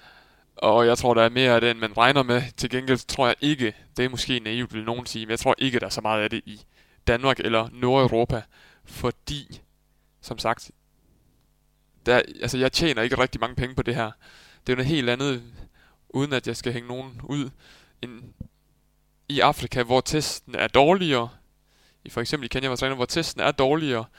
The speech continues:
hvor der ikke er nogen gadenavne på, hvor man skal finde folk. Og fordi hvis de vinder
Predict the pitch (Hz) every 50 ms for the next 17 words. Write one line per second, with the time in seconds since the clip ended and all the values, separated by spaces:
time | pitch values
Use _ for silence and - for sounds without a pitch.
0 | - - - - - _ _ - 123 131 120 - 143 165 156 135 120 120 123 135
1 | 147 143 - - _ _ _ - 123 120 143 175 196 170 135 120 120 135 151 143
2 | - - - - 131 117 123 127 120 117 - 123 - - 143 165 196 - - 143
3 | 135 127 - - - - _ _ _ _ - - - - - - - - _ _
4 | _ _ - - 151 151 - 147 135 147 143 120 127 - - - 180 165 175 156